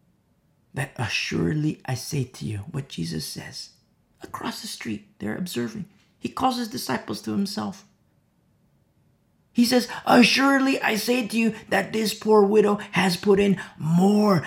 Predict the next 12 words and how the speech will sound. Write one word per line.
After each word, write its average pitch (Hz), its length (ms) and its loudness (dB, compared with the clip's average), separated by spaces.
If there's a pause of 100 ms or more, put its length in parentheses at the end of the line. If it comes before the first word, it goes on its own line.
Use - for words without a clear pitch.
(100)
than 165 240 0 (140)
all 226 600 4
those 208 380 6
who 196 120 4
have 175 180 2
given 202 260 4
to 190 140 6
the 185 100 4
treasury. 143 840 0 (1000)
For 104 360 -12
they 127 420 -2
all 151 400 -6